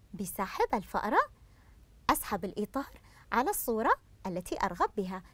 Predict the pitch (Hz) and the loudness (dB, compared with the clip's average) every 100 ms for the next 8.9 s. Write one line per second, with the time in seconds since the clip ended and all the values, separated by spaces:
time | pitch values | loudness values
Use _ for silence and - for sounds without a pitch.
0 | - - 370 185 180 196 214 571 523 214 | -6 0 0 0 -4 0 0 0 -2 -6
1 | - 294 415 220 - - 339 381 254 240 | 0 0 2 -2 -4 -6 -4 -2 -4 -2
2 | 277 539 - - - 403 262 - 202 - | 2 2 0 -14 0 2 4 0 -4 -2
3 | 381 466 554 - - - 262 202 - 254 | 0 4 2 2 -6 0 2 2 -2 -2
4 | 320 508 605 202 185 - 392 494 - - | 4 4 2 -2 -4 0 2 2 -2 -4
5 | 247 330 311 185 180 185 - 262 311 381 | 4 4 4 0 -4 -4 -2 2 2 2
6 | 370 - 220 190 180 - - - 254 220 | 0 0 0 -2 -6 -10 -18 -4 0 0
7 | 226 440 523 - - - 262 - 185 247 | 0 0 -2 -8 -10 2 2 2 -2 0
8 | 294 392 392 226 240 427 214 190 208 | 4 4 4 2 0 0 -2 -4 -6